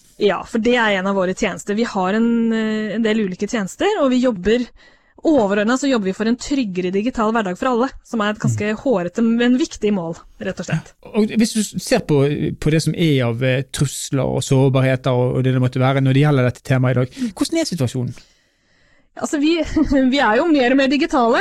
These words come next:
Speaker 1: Det er jo som vi sier nå, særlig denne koronapandemien som vi er en del av, har jo gjort oss,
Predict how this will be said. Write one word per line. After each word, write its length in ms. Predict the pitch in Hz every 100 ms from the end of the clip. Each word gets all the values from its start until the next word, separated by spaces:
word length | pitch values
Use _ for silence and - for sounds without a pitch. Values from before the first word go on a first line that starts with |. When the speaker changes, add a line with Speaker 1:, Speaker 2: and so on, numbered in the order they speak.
| 415
Speaker 1:
Det 60 | 302
er 160 | 269
jo 80 | 294
som 140 | 294
vi 80 | 285
sier 220 | 294 277 247
nå, 180 | 240
særlig 260 | 254 254 226
denne 200 | 240 214
koronapandemien 1400 | 254 220 185 190 196 202 202 _ - 220 226 247 214 220
som 140 | 262
vi 60 | 226
er 140 | 202
en 100 | 220
del 200 | 208 190
av, 120 | 233 233
har 80 | 220
jo 60 | 190
gjort 120 | -
oss, 280 | 202 -